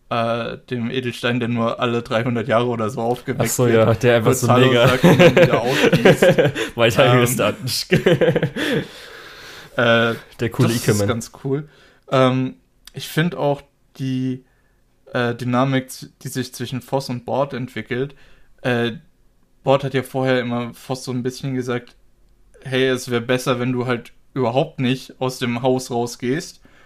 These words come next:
Speaker 1: weil du behinderst alle anderen hier draußen nur“, äh, zu, „Ey, du bist jetzt die zweitstärkste direkt nach mir, äh, lass uns ein Team bilden.“ Ähm,
Speaker 2: Tag Team, Tag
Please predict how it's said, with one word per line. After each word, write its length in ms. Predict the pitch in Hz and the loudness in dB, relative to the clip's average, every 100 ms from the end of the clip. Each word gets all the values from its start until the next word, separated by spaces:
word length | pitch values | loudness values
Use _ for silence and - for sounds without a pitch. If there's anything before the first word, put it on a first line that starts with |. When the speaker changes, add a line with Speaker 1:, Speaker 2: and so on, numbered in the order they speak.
| _ - | _ -4
Speaker 1:
weil 120 | 123 | -2
du 80 | 123 | 2
behinderst 580 | 131 165 156 151 - - | 2 2 0 -4 -8 -4
alle 220 | 127 147 127 | 0 2 0
anderen 400 | 139 135 139 135 | 0 -2 -4 -8
hier 160 | - 131 | -8 -6
draußen 440 | 110 117 - 113 | -6 -6 -6 -6
nur“, 340 | 123 131 147 151 _ _ _ - | -2 -2 -4 -10 _ _ _ -6
äh, 280 | 127 123 123 | 0 0 -2
zu, 380 | - 131 131 - | -8 -4 -4 -2
„Ey, 160 | 123 | -2
du 80 | 127 | -2
bist 220 | 127 123 | -4 -4
jetzt 380 | 135 131 - - | -6 -8 -16 -18
die 80 | 131 | -14
zweitstärkste 680 | - 117 - - 120 - - | -6 -6 -6 -4 -4 -4 -12
direkt 360 | 135 127 117 135 | -8 -8 -8 -6
nach 180 | 117 | -6
mir, 400 | 131 135 139 143 - - | -4 -4 -2 -4 -8 -6
äh, 240 | 123 123 | -2 0
lass 220 | 120 123 | -2 -2
uns 200 | 131 123 | -4 -6
ein 120 | 127 - | -8 -8
Team 300 | 151 139 120 | -4 -2 -2
bilden.“ 440 | 107 101 107 - _ _ _ _ _ _ | -4 -4 -8 -10 _ _ _ _ _ _
Ähm, 480 | 117 110 117 117 113 - _ _ _ _ - | 2 2 2 0 -4 -10 _ _ _ _ -12
Speaker 2:
Tag 280 | 135 - | -10 -10
Team, 240 | - 139 | -8 -8
Tag 20 | 107 | -4